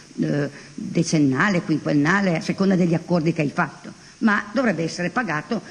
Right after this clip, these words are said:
in conto immobilizzi, eh, cash, eh, immobi-, imme-, immediatamente. In conclusione, una mozione che, depurata da aspetti ideologici e di principio, ha un pregio:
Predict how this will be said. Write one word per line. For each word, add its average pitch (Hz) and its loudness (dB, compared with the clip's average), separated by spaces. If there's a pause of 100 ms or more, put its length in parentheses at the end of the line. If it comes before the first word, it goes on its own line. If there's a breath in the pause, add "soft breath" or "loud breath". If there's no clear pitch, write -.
(120)
in 170 2
conto 165 0
immobilizzi, 196 4 (260 loud breath)
eh, 139 -4
cash, 180 -2
eh, 160 0
immobi-, 156 2 (140)
imme-, 175 2
immediatamente. 175 -6 (1300 loud breath)
In 302 4
conclusione, 160 0 (540)
una 285 6
mozione 143 0 (520)
che, 214 2
depurata 226 2
da 226 2
aspetti 226 -2
ideologici 185 2
e - 0
di 151 -2
principio, 151 -4 (380)
ha 226 -2
un 254 2
pregio: 143 -2